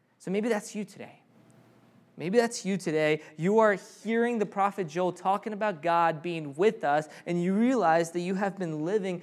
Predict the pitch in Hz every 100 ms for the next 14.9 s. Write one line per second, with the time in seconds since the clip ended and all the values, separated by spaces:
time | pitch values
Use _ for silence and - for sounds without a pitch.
0 | - - 156 151 - 175 196 202 196 -
1 | 143 139 151 139 - _ _ _ _ _
2 | - - - - _ _ _ - 147 190
3 | 202 - 170 170 160 139 143 147 180 -
4 | 175 127 147 143 131 120 127 151 180 160
5 | 139 131 131 147 156 185 - 160 - 147
6 | 131 120 127 123 - - - 156 196 190
7 | 156 131 151 143 143 - 131 123 - 120
8 | 127 131 113 - _ _ _ _ _ _
9 | _ _ _ _ _ 143 143 - 190 143
10 | - 117 120 131 135 - - - - _
11 | _ _ _ _ _ 220 247 247 214 -
12 | 208 202 - 170 160 160 - - _ _
13 | 170 - 151 143 175 190 - 196 185 -
14 | - 160 151 147 139 - 160 117